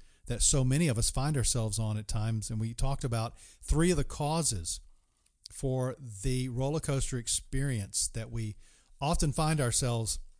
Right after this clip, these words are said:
in the middle of. And we s-, we talked about unrealistic commitments made to God and how that puts us on the roller coaster. We talked about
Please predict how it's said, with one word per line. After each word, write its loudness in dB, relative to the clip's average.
in 2
the 4
middle 2
of. -8
And 0
we 0
s-, 2
we -2
talked 2
about -2
unrealistic 2
commitments -2
made -2
to -4
God -4
and -4
how -4
that -8
puts 8
us -2
on 0
the -2
roller -2
coaster. -4
We -2
talked -2
about -4